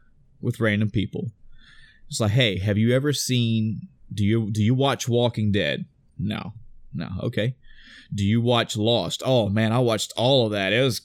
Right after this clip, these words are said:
<laughs> yeah, it's kinda wild out there, but I watched all of it." "Okay." "Do you watch Game of Thrones?" "Well, fuck yeah, everybody watches Game of Thrones." "Okay."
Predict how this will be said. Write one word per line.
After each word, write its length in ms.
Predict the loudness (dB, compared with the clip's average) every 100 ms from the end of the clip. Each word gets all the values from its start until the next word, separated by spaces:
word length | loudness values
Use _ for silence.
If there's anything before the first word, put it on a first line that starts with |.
| -12
<laughs> 760 | -4 -4 -4 -18 -20 -20 -12
yeah, 300 | -4 0 2
it's 100 | 2
kinda 320 | 2 2 4 4
wild 480 | 4 6 6 6
out 280 | 4 4 2
there, 260 | 2 4 4
but 160 | 4 4
I 120 | 4
watched 360 | 4 2 0 0
all 260 | 2 4
of 80 | 4
it." 120 | 0
"Okay." 460 | 0 -2 0 0 0
"Do 120 | 0
you 80 | 0
watch 260 | 2 2 2
Game 160 | 0
of 120 | 0 0
Thrones?" 340 | 0 0 -2
"Well, 60 | -2
fuck 300 | 0 0 2
yeah, 140 | 0
everybody 360 | 2 0 0 0
watches 280 | -2 -4 -6
Game 140 | -6
of 80 | -4
Thrones." 380 | -4 -2 -4 -4
"Okay." 480 | -4 -2 -2 -2